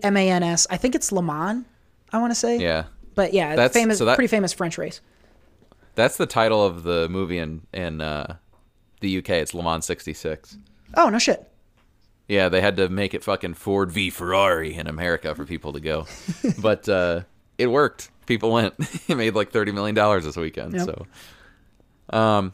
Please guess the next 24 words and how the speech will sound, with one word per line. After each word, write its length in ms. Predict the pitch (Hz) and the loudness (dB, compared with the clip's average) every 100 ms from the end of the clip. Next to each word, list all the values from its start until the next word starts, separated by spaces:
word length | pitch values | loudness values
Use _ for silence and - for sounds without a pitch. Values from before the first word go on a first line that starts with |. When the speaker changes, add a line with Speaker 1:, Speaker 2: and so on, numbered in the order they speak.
| - | 0
Speaker 2:
no, 220 | 165 127 | 4 4
so 160 | - 120 | 2 2
yeah, 200 | 104 90 | 4 4
the, 200 | 71 73 - | 0 -6 -6
basically 300 | 123 113 110 | -2 0 0
it's 100 | 95 | -2
a 40 | - | -4
story 320 | - 104 98 | -2 2 2
there. 340 | 92 95 90 - - - - - | 2 2 2 -2 -20 -20 -18 -2
Um, 480 | 92 95 92 85 82 _ - | 0 2 2 -2 -8 _ -4
Matt 180 | 117 123 | 0 2
Damon 300 | 120 113 107 | 2 2 0
is, 280 | 98 92 - | -2 -4 -4
is 220 | 95 92 | -4 -4
Carroll 260 | - 110 98 | 0 2 2
Shelby. 480 | - 87 87 87 87 - | 0 0 0 -4 -6 -8
Um, 440 | 87 85 82 80 - - | -4 -2 -4 -6 -12 -6
I 60 | 113 | -2
think, 200 | 208 208 _ - | -2 -2 _ -8
I 60 | 131 | -2
mean, 160 | 139 | 2
I'd 200 | 101 120 | 4 2
heard 220 | 107 107 90 | 2 0 0
of 220 | 82 | -2